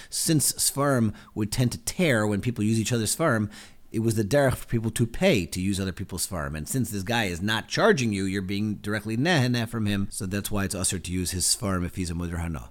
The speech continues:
Continues the Mishnah. Ba'kaisef chelkai l'nasi. So if there's a Mudr and a Madir here and they have this shared property, the derech would be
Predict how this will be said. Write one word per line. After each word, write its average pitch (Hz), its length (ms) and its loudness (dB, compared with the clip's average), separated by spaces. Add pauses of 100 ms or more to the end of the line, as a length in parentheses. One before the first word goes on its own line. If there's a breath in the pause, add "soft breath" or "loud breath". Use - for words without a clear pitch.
(240)
Continues 180 480 8
the 233 100 8
Mishnah. 220 760 6
Ba'kaisef 202 460 6
chelkai 170 480 4
l'nasi. 117 600 2 (120)
So - 160 2
if 123 80 2
there's 127 140 4
a 131 40 8
Mudr 170 280 10
and 151 100 6
a - 20 6
Madir 160 400 6
here 110 240 4
and 107 140 4
they 113 80 4
have 131 220 4
this 127 120 2
shared 139 300 2
property, 120 560 4
the 110 160 -6
derech 139 520 4
would 123 260 2
be 143 420 4